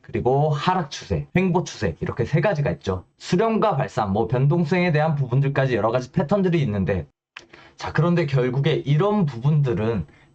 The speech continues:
단순하게 머리로 기억한다라고 해서 되는 게 아니라 결과적으로 경험이 쌓여야 실전에서 적용해서 수익으로 만들어낼 수가 있겠죠. 이 모든 내용들을 정리해 드릴 거고요. 자, 가장 중요한 것은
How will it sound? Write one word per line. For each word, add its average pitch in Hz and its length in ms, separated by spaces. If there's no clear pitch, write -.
단순하게 170 680
머리로 165 580
기억한다라고 156 720
해서 147 240
되는 127 240
게 123 80
아니라 92 380
결과적으로 165 720
경험이 165 440
쌓여야 180 520
실전에서 208 880
적용해서 127 680
수익으로 175 420
만들어낼 113 420
수가 107 240
있겠죠. - 320
이 160 100
모든 165 440
내용들을 165 480
정리해 127 340
드릴 113 200
거고요. 95 360
자, - 180
가장 - 420
중요한 143 340
것은 135 300